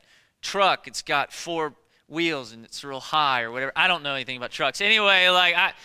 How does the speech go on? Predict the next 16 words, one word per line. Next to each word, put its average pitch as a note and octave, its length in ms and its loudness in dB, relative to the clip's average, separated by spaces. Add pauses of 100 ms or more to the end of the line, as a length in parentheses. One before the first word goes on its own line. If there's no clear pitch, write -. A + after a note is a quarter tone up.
(160)
I F3 160 4
like G3 300 2
that F#3+ 180 4
or E3+ 60 0
whatever. F3 260 2
That's G3+ 240 0
not G#3+ 200 2
me. A3 400 0 (300)
But D#3+ 160 -6
you G3 80 0
know G#3 120 2
what? G#3 280 2
If E3+ 140 -4
there's G#3 240 2
some, G#3+ 380 0
like, D#3+ 240 0